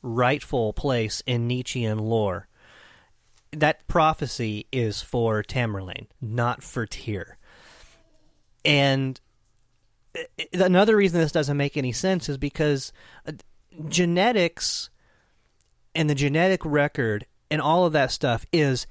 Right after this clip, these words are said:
everything for a Nietzschean. So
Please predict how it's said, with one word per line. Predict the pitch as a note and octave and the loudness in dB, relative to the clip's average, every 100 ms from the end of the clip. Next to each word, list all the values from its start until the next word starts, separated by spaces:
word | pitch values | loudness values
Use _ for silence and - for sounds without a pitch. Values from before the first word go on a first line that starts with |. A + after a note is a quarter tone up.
| - - - | -16 -20 -4
everything | F#3 F3+ D3 C#3 B2 C3+ A2+ G2+ F#2+ _ _ | 0 0 0 -2 -2 -4 -4 -4 -10 _ _
for | - B2+ | -4 -2
a | A2 | 0
Nietzschean. | A2+ G#2+ - F2+ - - _ _ _ _ _ _ _ _ _ _ _ _ _ | -2 -6 -10 -12 -16 -20 _ _ _ _ _ _ _ _ _ _ _ _ _
So | - - F#3+ F3 E3 D#3 | -8 0 4 4 2 0